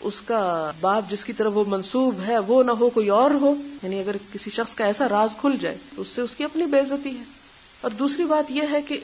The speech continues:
میرا باپ کون ہے، دادا کون ہے، اس سے دراصل کیا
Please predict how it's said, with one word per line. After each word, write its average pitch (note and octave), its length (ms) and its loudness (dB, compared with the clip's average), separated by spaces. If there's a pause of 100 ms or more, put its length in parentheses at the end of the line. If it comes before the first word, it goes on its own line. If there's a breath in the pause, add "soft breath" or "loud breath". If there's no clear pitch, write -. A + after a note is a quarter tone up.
(260)
میرا B3+ 180 6
باپ B3 300 4
کون B3+ 220 2
ہے، B3+ 100 0
دادا G#3+ 320 4
کون A#3+ 280 2
ہے، B3+ 100 -2 (240)
اس B3 140 -2
سے D4 200 0
دراصل B3+ 380 2
کیا C4+ 220 4